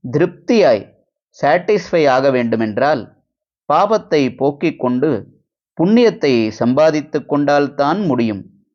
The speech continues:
இதற்காக நம்முடைய மற்ற சாட்டிஸ்ஃபேக்ஷன்களை தியாகம் பண்ணி கஷ்டப்படவும் தயாராகத்தான் இருக்க வேண்டும்.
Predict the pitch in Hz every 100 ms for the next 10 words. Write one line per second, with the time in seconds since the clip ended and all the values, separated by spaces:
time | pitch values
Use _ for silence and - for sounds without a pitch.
0 | _ _ _ _ 123 117 131 - 110 117
1 | 143 143 - _ _ _ _ _ 135 151
2 | 214 214 175 131 120 120 185 175 139 143
3 | 151 208 - 147 - 131 123 117 123 147
4 | 104 _ _ _ _ - 127 160 180 175
5 | 156 156 160 - _ _ _ _ - 131
6 | - 196 196 190 180 196 247 - 127 147
7 | 165 170 165 170 185 233 208 135 131 120
8 | 107 104